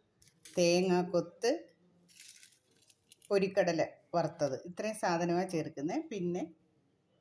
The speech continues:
ശർക്കര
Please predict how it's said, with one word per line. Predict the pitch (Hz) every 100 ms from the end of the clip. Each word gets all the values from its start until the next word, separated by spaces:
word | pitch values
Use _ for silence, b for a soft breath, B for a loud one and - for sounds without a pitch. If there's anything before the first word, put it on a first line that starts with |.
| _ _ _ _ _ _ _ _ _ _ _ _ _ _ - - _ -
ശർക്കര | - 202 175 196